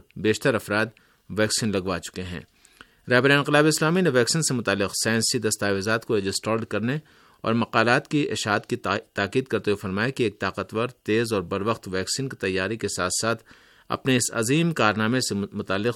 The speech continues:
سائنسی اسناد اور مقالات کو دنیا کے سامنے لایا جانا ضروری ہے۔ اس موقع پر ایران کے وزیر صحت ڈاکٹر سعید نمکی نے ملک میں کورونا کی چوتھی لہر کا مقابلہ کیے جانے کے تعلق سے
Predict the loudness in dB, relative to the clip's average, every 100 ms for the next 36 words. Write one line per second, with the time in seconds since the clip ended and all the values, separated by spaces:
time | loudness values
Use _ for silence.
0 | -2 -2 -2 -2 -4 -4 -4 -2 -2 -2
1 | -2 -4 -2 -2 -2 -2 -2 -2 -4 -4
2 | -4 -2 -2 0 2 2 0 -4 -4 -2
3 | -2 -4 -4 -6 -8 _ _ _ _ _
4 | _ _ _ _ -20 -20 _ _ _ _
5 | -8 -2 0 0 2 4 6 4 4 4
6 | 6 4 2 2 4 6 6 4 0 0
7 | 0 2 0 0 0 0 0 -2 0 0
8 | 0 -2 0 -2 -2 -2 0 -2 -2 -4
9 | -2 -4 -4 -2 -2 -2 -2 -4 -2 -2
10 | 0 0 0 -2 -6 -2 -2 -2 -4 -2
11 | -2 -2 -4 -4 -2 -2 -2 0 0